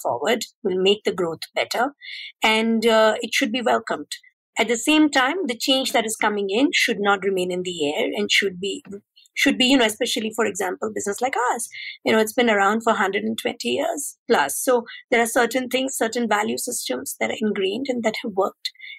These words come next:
And therefore, a building without a foundation should not be thought of.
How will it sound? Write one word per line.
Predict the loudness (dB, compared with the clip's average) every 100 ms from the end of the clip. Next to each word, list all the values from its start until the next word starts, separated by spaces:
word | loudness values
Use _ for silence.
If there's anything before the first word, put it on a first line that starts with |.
| _
And | 0 2
therefore, | 0 -4 0 4 4 2
a | 0
building | 0 2 4
without | 4 4
a | 2
foundation | 0 0 2 2 0 0
should | -2 -4
not | -6 -6
be | -8 -4
thought | -4 -4
of. | -8